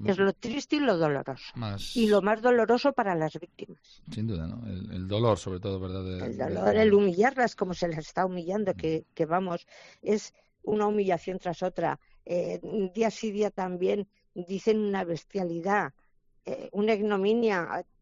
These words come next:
Speaker 1: tras, es que no, no, no, no. Eh, es una, una auténtica locura y, y lo que, lo que decimos de, de una sociedad, además, que se está tambaleando, pero, mm,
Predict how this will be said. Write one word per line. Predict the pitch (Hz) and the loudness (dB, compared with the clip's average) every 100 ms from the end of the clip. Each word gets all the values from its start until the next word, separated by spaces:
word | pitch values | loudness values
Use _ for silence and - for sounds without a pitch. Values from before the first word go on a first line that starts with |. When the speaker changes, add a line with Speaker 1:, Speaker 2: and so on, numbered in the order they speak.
| _ _ - | _ _ -6
Speaker 1:
tras, | 208 208 214 - | -4 -2 -4 -4
es | 185 | -2
que | 196 | 0
no, | 180 202 | 0 0
no, | 196 208 | 0 -2
no, | 196 196 175 _ - | -4 -6 -10 _ -14
no. | 180 196 175 _ - | -6 -4 -6 _ -8
Eh, | 190 190 180 175 | -4 -2 -2 0
es | 196 - | -2 0
una, | 220 220 170 | 0 2 0
una | 208 214 | 0 0
auténtica | 202 208 220 214 220 _ - 208 196 151 101 | 0 2 0 0 -6 _ -2 0 0 -2 -4
locura | 170 160 170 - 196 214 233 | -4 -2 -2 -2 0 0 0
y, | 160 147 - | -2 -6 -6
y | 143 | -6
lo | 151 151 | -4 -4
que, | - 151 - | -4 -6 -6
lo | 160 | -8
que | 147 | -8
decimos | 147 143 185 180 151 - - - - _ _ - | -8 -8 -8 -8 -10 -14 -18 -20 -20 _ _ -12
de, | 156 156 151 147 143 - | -2 0 0 -4 -6 -12
de | 165 135 147 | -10 -6 -6
una | 175 190 | -4 -4
sociedad, | - 196 226 240 | -4 2 2 2
además, | 214 180 196 | 0 0 -4
que | - 180 | -4 -4
se | |
está | 156 - 165 | -4 -2 0
tambaleando, | 185 202 202 208 214 226 | 0 0 0 0 0 0
pero, | 208 170 156 139 | 0 -2 -2 -2
mm, | 156 151 156 | -4 -8 -10